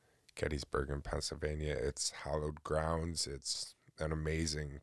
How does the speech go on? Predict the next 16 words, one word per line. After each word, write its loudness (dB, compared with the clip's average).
place 0
to -6
stay. 0
We -4
stayed 2
at -4
that 0
groovy 2
Airbnb 2
that 2
I 4
was 0
telling -4
you -4
about, -4
and -6